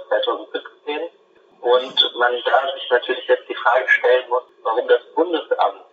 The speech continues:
denn nicht diese Informationen an die Ermittlungsbehörden im Februar zweitausendsiebzehn weitergegeben hat. Und man kann jetzt, äh,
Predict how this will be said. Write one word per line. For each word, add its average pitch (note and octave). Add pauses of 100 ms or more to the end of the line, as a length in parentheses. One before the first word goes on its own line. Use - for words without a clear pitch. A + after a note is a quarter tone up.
(420)
denn G#2+
nicht - (200)
diese -
Informationen G#2 (240)
an A2
die G#2+
Ermittlungsbehörden -
im -
Februar A2
zweitausendsiebzehn -
weitergegeben -
hat. - (600)
Und A#2+
man A2+ (140)
kann C3
jetzt, -
äh, -